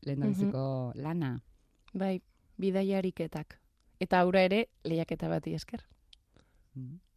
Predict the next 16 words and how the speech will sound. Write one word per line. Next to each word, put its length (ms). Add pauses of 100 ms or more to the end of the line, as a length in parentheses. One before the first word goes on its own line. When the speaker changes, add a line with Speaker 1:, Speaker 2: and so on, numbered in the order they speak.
(880)
Speaker 1:
Eta 140
orain 160
bigarre-, 280
Speaker 2:
Eta 140
Speaker 1:
bigarrena 440
zatoz. 440 (420)
Speaker 2:
Bai, 220 (800)
bai. 180 (420)
Speaker 1:
Gu- 60
Speaker 2:
Hau, 320
balia-, 340 (400)
Speaker 1:
Bai, 0
Speaker 2:
bai, 180
Speaker 1:
esan 140
Speaker 2:
barkatu. 300
Speaker 1:
zen. 40